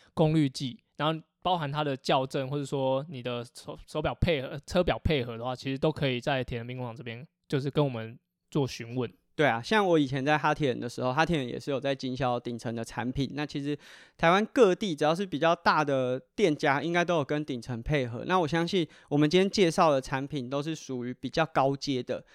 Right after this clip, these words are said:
Speaker 2: 我们也比较建议大家在购买这样高阶的产品的时候，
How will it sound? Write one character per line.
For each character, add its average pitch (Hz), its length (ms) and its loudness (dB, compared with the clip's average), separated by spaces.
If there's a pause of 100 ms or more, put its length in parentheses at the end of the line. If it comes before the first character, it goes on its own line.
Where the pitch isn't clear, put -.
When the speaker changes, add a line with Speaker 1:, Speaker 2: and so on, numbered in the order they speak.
(100)
Speaker 2:
我 143 120 0
们 147 100 4
也 160 80 4
比 156 100 -6
较 160 160 4
建 165 240 0
议 156 180 -2
大 147 220 2
家 143 180 0
在 151 280 -2 (160)
购 208 120 6
买 135 160 0
这 143 120 -4
样 151 100 0
高 147 180 2
阶 143 180 -2
的 143 40 -2
产 135 220 -6
品 131 160 -6
的 123 100 -10
时 131 100 -6
候， 127 160 -2